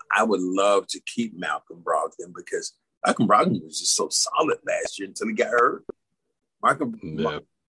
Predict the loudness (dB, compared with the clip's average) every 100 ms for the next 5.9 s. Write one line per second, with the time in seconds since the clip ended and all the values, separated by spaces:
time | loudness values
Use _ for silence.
0 | _ 2 2 2 -2 -2 -2 -2 -2 -4
1 | -4 -6 -8 -6 -4 -2 -2 -2 -4 -2
2 | 2 2 0 -4 _ _ _ _ _ _
3 | _ _ _ _ _ _ 2 4 4 4
4 | 4 4 2 0 0 0 0 -4 0 2
5 | 2 0 -2 0 0 0 -4 2 2